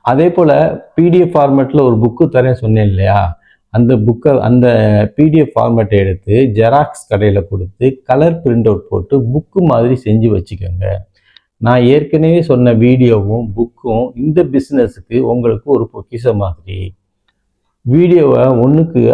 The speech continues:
ஐந்து முறையாவது பாருங்க. ஹெட்ஃபோன் மாட்டிட்டு தனிமையில பக்கத்துல நோட் பேன் வச்சுக்கிட்டு நீங்க இந்த வீடியோவை தனிமையில ஹெட்ஃபோன் மாட்டிட்டு கேளுங்க. அப்போ நான் சொ-, சொல்லிக்கிட்டு வர ஒவ்வொரு விஷயத்தையும் அப்படியே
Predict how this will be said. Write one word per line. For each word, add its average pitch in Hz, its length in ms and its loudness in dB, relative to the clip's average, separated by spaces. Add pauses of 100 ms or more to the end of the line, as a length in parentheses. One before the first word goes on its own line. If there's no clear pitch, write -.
(140)
ஐந்து 170 300 0
முறையாவது 151 540 2
பாருங்க. 101 360 -4 (960)
ஹெட்ஃபோன் 139 400 2
மாட்டிட்டு 113 440 0 (160)
தனிமையில 113 560 2 (120)
பக்கத்துல 110 580 -2
நோட் 123 280 0 (180)
பேன் 117 300 -2
வச்சுக்கிட்டு 95 560 -4
நீங்க 110 220 0
இந்த 101 160 0
வீடியோவை 123 400 2 (100)
தனிமையில 110 520 0
ஹெட்ஃபோன் 120 460 -4
மாட்டிட்டு 104 440 -8
கேளுங்க. 90 360 -4 (880)
அப்போ 113 320 -4 (120)
நான் 117 260 0 (460)
சொ-, - 280 -20
சொல்லிக்கிட்டு 143 480 0
வர 120 160 2 (100)
ஒவ்வொரு 113 320 2
விஷயத்தையும் 107 760 -4
அப்படியே 131 440 0